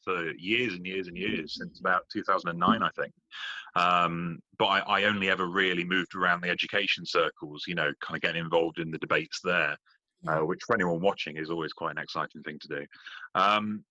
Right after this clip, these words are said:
Speaker 1: a-, and that was the case for probably about ten years. Um, then I got diagnosed, um, in twenty seventeen, and I, I, I started dabbling a little bit. You know, I,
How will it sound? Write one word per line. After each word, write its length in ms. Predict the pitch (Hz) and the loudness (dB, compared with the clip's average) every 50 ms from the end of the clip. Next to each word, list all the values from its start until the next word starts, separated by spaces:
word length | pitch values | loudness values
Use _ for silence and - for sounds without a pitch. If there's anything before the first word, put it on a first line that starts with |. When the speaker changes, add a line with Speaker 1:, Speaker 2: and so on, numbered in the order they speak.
| _ _ | _ _
Speaker 1:
a-, 140 | 127 127 127 135 | 2 2 2 2
and 120 | 127 131 | 0 2
that 100 | 143 123 | 2 2
was 100 | 123 110 | 0 -2
the 80 | 101 101 | -4 -2
case 240 | - 113 101 90 - | -2 -2 -2 -2 -4
for 60 | - | -6
probably 160 | - - 107 98 | -2 -2 0 2
about 160 | 92 90 - | 0 0 0
ten 200 | - 113 92 90 | -2 -4 -2 -2
years. 360 | 95 117 117 92 80 78 - - - - - - - - | 0 0 0 0 -2 -6 -10 -16 -20 -20 -20 -20 -12 -4
Um, 360 | - 101 101 101 101 101 98 101 | 0 2 2 2 2 0 0 0
then 140 | 123 123 123 | 2 2 4
I 100 | 117 113 | 2 2
got 260 | 95 110 104 92 95 | 0 -2 -4 -2 2
diagnosed, 760 | 104 101 92 90 82 92 85 80 78 82 87 92 - - - - _ _ _ _ _ _ - | 2 2 2 2 0 -4 -8 -8 -8 -8 -10 -10 -12 -14 -16 -18 _ _ _ _ _ _ 0
um, 520 | 90 90 85 85 85 85 85 85 85 85 82 - | 2 2 4 4 2 2 0 -2 -4 -6 -8 -4
in 380 | - 90 87 85 85 85 85 80 | -2 -2 0 0 -2 -4 -6 -6
twenty 280 | - 101 90 87 85 | -4 -6 -4 -4 -4
seventeen, 600 | - - - 80 80 73 - 90 80 76 76 78 85 - - | -4 -4 -4 -4 -6 -4 -2 -2 -2 -2 -4 -6 -10 -10 -6
and 140 | - 95 95 | -4 0 0
I, 100 | 98 104 - | 0 0 2
I, 100 | - - - - 147 | 0 0 0 0 -2
I 20 | 143 | -2
started 400 | - - - 170 - - 127 110 | 0 2 2 2 2 0 -2 0
dabbling 380 | 123 117 110 101 104 101 98 | 2 2 2 2 -2 -4 -4
a 40 | 92 | -4
little 300 | 92 - 85 - - 85 | -4 -4 -4 -6 -8 -10
bit. 200 | 76 73 73 73 - _ | -8 -8 -8 -10 -12 _
You 120 | - 107 90 | -12 -8 -6
know, 120 | 85 80 | -2 -2
I, 320 | 80 82 80 69 87 85 | 0 0 -2 -2 -2 -4